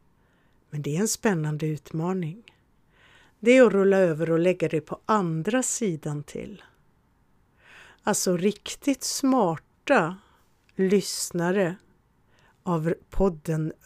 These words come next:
Sov med mig, de börjar kanske till och med på den mest ovana, obekväma sidan. För att du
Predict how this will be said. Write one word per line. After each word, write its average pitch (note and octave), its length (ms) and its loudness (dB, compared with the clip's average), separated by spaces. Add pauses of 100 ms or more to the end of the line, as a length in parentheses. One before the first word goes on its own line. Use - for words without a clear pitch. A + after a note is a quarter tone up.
(720)
Sov A#3 560 8
med D#3+ 220 -4
mig, G3 440 -2 (760)
de F3+ 400 -2
börjar B3+ 720 6
kanske G3 360 0
till D#3+ 320 -4
och E3+ 60 -4
med D#3 360 -6
på F3 120 -4
den F3 200 0
mest D#3+ 380 -2
ovana, F3 840 0
obekväma F#3+ 800 0
sidan. F3 720 -2 (760)
För F#3+ 200 2
att F#3 160 2 (140)
du E3 300 0